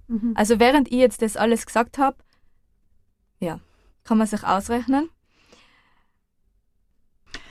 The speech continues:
Speaker 1: Ja, eben, also ich würd an der Stelle sagen, dass es ganz, ganz entscheidend ist, dass man die Frage, wie wir Tiere behandeln, als eine Frage der sozialen Gerechtigkeit wahrnehmen. Also als, als eine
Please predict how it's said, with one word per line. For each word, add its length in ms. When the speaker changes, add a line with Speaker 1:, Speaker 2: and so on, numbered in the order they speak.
Speaker 1:
Ja, 200
eben, 160
also 160
ich 120
würd 240
an 180
der 380
Stelle 360
sagen, 440
dass 120
es 260
ganz, 360
ganz 240
entscheidend 720
ist, 340
dass 140
man 320
die 180
Frage, 540
wie 180
wir 300
Tiere 500
behandeln, 680
als 140
eine 120
Frage 520
der 140
sozialen 580
Gerechtigkeit 880
wahrnehmen. 500
Also 240
als, 260
als 200
eine 240